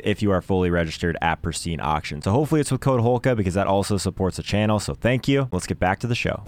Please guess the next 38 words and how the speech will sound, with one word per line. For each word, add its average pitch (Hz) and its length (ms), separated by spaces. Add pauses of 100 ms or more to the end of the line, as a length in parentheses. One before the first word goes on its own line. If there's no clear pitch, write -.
(120)
It's 92 120
the 90 60
Joe 90 160
Holka 90 240
Show 92 200
presented 92 720
by 90 280
FanDuel. 131 640
It's 117 100
our 90 100
D 117 180
F 127 140
S 120 200
first 110 340
look 104 260
for - 240
N 95 100
F 92 160
L 95 280
Week 87 220
five. 123 500
Make 92 140
sure 98 120
you 90 60
stick - 200
around 90 180
till 85 100
the 80 140
end, 135 220
'cause 104 120
we 92 60
are 98 100
gonna 101 80
be 98 80
building 92 400
a 92 140
lineup 90 420
live 87 420